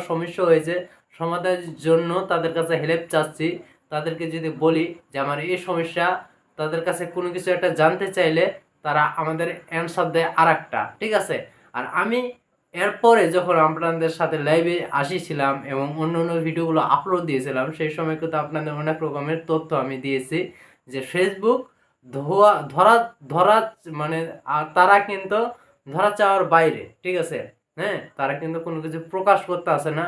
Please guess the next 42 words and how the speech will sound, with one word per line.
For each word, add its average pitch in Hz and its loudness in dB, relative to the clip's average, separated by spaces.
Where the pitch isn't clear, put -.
যে 139 -2
আসলে 139 -6
তারা 131 -4
কি 208 -12
নিয়ে 185 -4
কাজ 123 -2
করতে 123 -8
আসে। 113 -12
তো 143 -10
তারা 180 0
কিন্তু 196 0
এই 165 -2
যে 165 4
মনিটাইজেশন 160 0
যে 131 0
সিস্টেমটা 165 0
আছে, 127 -4
তারা 175 -2
কিন্তু 208 -8
এই 175 -2
বিষয়টা 226 0
নিয়ে 196 0
কাজ 131 4
করতে 131 -10
আসে, 123 -10
ঠিক 208 -2
আছে। 185 -2
এটা 143 -2
আমরা 139 0
সবাই 196 6
জানি 151 -2
যে 156 -2
এই 143 -6
বিষয়টা 180 -2
নিয়ে 127 -4
কাজ 113 -6
করছে, 113 -10
কিন্তু 131 -12
আসলে 170 -2
এটার 196 4
পাশাপাশি 196 2
তারা 170 0